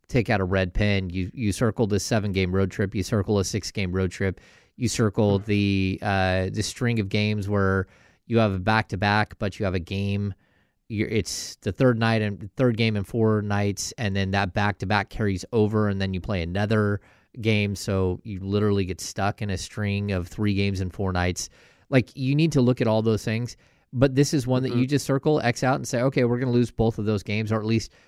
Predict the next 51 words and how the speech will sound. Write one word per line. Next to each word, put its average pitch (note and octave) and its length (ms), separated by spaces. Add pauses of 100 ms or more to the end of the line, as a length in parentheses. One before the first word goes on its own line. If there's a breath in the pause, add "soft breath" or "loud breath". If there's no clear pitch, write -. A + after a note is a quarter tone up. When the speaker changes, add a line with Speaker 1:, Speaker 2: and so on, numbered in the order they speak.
(200 soft breath)
Speaker 1:
there's A#2+ 160
a G#2+ 40
good B2 140
chance A2+ 280
we're A2 100
gonna G2+ 180
lose F#2+ 260
both, G#2 500
and G2+ 480
we A2 120
probably G#2 420
Speaker 2:
Yeah. A2 80
Speaker 1:
should G#2 180
try G#2+ 240
really G#2+ 320
hard A#2 300
in A2 100
the G#2 80
Phoenix C#3 420
game," A#2+ 320 (360 soft breath)
and A2+ 120
then A2 120
just, G#2 220 (140)
you B2 140
know, G2 200
understand G#2 540
that G2+ 100
everyone's G2 480
ready G2+ 300
to G2 80
go G2 120
on F#2+ 160
vacation F#2+ 460
the F#2 80
next F2 260
day. F#2 300 (340 soft breath)
You A2 120
know, G#2 60
they G#2 120
got, G2+ 140
Speaker 2:
Yeah. - 60
Speaker 1:
like, G2+ 140
two B2+ 200
suitcases G#2 540
packed F2 320
here, F2 200
one F#2 360
with F#2 180
all F#2 200
of F2+ 100
their, F2+ 320